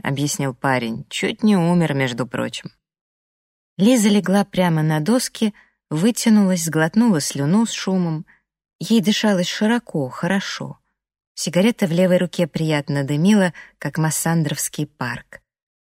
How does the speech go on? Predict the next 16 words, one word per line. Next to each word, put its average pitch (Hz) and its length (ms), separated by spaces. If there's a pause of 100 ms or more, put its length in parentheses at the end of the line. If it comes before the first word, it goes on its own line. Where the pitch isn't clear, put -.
(160)
Не 254 120
умрет, 175 680 (100)
не 147 140
подавится. 135 840 (1160)
"Рапана". 165 840 (260)
Парень 165 340
увидел 160 340
раковину, 165 560
которую 151 360
Лиза 170 300
все 156 240
это 143 140
время 165 280
таскала 151 500
с - 60
собой, 139 540